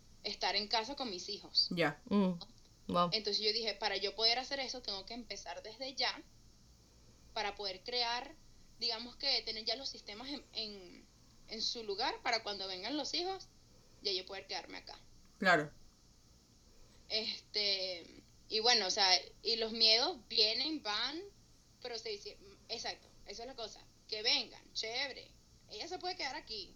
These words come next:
Speaker 1: Yo la llamo guarifona,
Speaker 2: <laughs>
Speaker 1: porque todo what if,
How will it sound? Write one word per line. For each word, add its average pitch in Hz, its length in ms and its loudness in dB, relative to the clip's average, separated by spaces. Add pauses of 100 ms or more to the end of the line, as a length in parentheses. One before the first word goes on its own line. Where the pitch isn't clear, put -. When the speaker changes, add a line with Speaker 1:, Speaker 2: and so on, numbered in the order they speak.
(120)
Speaker 1:
Yo 208 100 4
la 254 100 0
llamo 311 220 -4
guarifona, 208 600 -8 (380)
Speaker 2:
<laughs> - 320 4
Speaker 1:
porque - 200 -8
todo 277 260 -4
what 254 160 0
if, 269 260 2